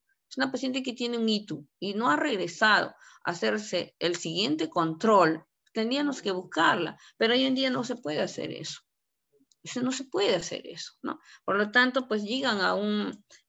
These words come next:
llegan con amenazas de parto prematuro por un hito que, pues, ha podido controlar, con un tipo de infecciones que se ha podido detectar, con una patología que se ha podido detectar en los controles prenatales,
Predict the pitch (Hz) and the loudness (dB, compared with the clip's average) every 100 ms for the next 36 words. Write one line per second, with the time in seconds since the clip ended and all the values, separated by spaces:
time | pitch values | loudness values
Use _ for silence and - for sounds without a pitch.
0 | - 180 247 254 233 214 - 196 185 180 | -10 0 2 4 2 -2 -6 -2 2 2
1 | 175 190 214 196 - 170 170 165 170 151 | 2 -2 -2 -2 -2 -4 -4 -4 -2 0
2 | 156 156 240 240 214 220 262 285 277 247 | 0 -2 0 0 0 0 2 0 -4 -2
3 | 226 208 214 - 240 226 302 370 214 175 | -4 -2 -2 0 0 2 4 4 2 0
4 | 160 165 - 139 170 - - _ _ _ | -2 -4 0 4 6 4 0 _ _ _
5 | _ _ _ _ _ _ _ _ - - | _ _ _ _ _ _ _ _ -16 -16
6 | - _ 220 240 269 269 294 311 277 233 | -20 _ 2 2 2 0 -2 0 0 -2
7 | 208 247 247 269 247 254 247 247 233 226 | -2 -2 -2 -2 -2 0 0 2 2 4
8 | 302 359 220 185 - - - 262 247 - | 4 4 4 2 -2 -8 0 4 4 2
9 | - - _ 208 226 269 277 277 240 - | -6 -20 _ 0 0 2 0 0 0 2
10 | 180 190 262 262 247 220 233 233 247 214 | 2 2 2 0 -2 -4 -4 0 2 2
11 | 226 302 339 269 190 160 143 - 247 254 | 2 2 4 2 0 -4 -8 0 2 4
12 | 254 214 - 170 196 220 247 226 208 208 | 2 -2 -6 -4 0 0 0 -2 -2 -2
13 | 196 208 - - - - - | -2 -2 0 0 -2 -8 -12